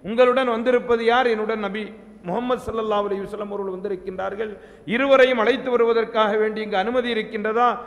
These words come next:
"ஆம், அனுமதி, அனுமதிக்கப்பட்டிருக்கிறது." "உள்ளே வருவதற்கு உங்களுக்கு அனுமதி சீட்டு இருக்கின்றதா?" "ஆம், அதெல்லாம் தயாராக இருக்கின்றது." "சரி, வாருங்கள்" என்று உடனே கதவு திறக்கின்றது.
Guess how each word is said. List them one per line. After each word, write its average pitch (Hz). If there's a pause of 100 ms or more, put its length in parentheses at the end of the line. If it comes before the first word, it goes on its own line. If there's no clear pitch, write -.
(160)
"ஆம், 220
அனுமதி, 220
அனுமதிக்கப்பட்டிருக்கிறது." 214 (220)
"உள்ளே 262
வருவதற்கு 220
உங்களுக்கு 240
அனுமதி 247
சீட்டு 262
இருக்கின்றதா?" 233
"ஆம், 208 (300)
அதெல்லாம் 226
தயாராக 214
இருக்கின்றது." 208
"சரி, 208
வாருங்கள்" 208
என்று 202
உடனே 190
கதவு 196
திறக்கின்றது. 214